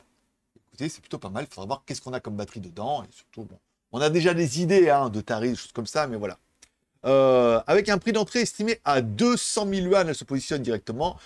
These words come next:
face à des concurrents de taille tels que la Tesla Model trois et surtout la B Y D Seal, qui sont déjà des modèles un peu éprouvés.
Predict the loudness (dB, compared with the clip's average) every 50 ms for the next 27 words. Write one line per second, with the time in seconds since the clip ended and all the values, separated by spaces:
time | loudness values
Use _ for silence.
0 | -20 _ _ 0 0 0 0 -2 -4 -4 -6 -8 -10 -8 -6 -6 -6 -6 -6 -6
1 | -2 -2 -2 -2 -2 -4 -6 -8 -6 -8 -12 -14 -12 _ -10 -8 -8 -8 -8 -10
2 | -8 -8 -10 -10 -8 -6 -6 -6 -6 -6 -6 -6 -6 -6 -8 -10 -8 -8 -8 -8
3 | -8 -16 -12 -4 0 2 2 2 2 2 2 2 2 2 2 0 -2 -4 -4 -4
4 | -2 0 0 0 0 -2 -8 -14 -12 -10 -8 -6 -6 -6 -6 -6 -6 -6 -6 -6
5 | -6 -4 -6 -6 -4 -4 -4 -4 -6 -10 -16 -18